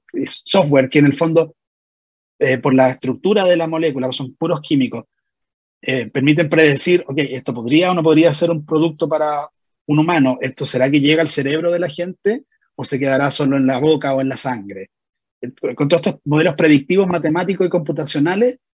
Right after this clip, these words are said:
fui llegando a un par de moléculas que pude sintetizar y probar,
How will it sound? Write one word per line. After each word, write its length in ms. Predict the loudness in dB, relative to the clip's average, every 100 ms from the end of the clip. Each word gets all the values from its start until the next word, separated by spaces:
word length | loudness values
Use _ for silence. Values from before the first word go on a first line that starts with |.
| _ _ _
fui 140 | -4 -2
llegando 420 | 0 -2 -4 -6 -6
a 40 |
un 160 | -8 -4
par 180 | -4 -2
de 80 |
moléculas 540 | -4 -2 0 0 0 -4
que 120 | -12
pude 200 | -8 -8
sintetizar 580 | -4 -2 2 2 4 4
y 40 | 4
probar, 440 | 6 4 4 0